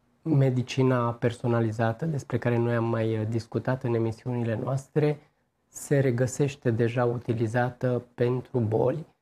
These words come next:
care, altădată, nu mai aveau o altă posibilitate de intervenție terapeutică. <clears throat> Boli,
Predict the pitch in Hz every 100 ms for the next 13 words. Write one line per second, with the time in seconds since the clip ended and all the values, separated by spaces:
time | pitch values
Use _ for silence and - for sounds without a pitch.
0 | _ _ - 131 123 127 151 170 _ _
1 | _ _ - 147 135 151 123 117 113 123
2 | 139 180 _ _ _ _ - 131 143 151
3 | 139 120 110 120 123 131 127 127 123 -
4 | 127 123 - - 147 - 120 120 139 131
5 | 120 127 113 120 117 120 117 117 113 131
6 | - 123 120 117 113 - - - _ _
7 | _ - - _ - 294 - 190 151 135
8 | 139 151 160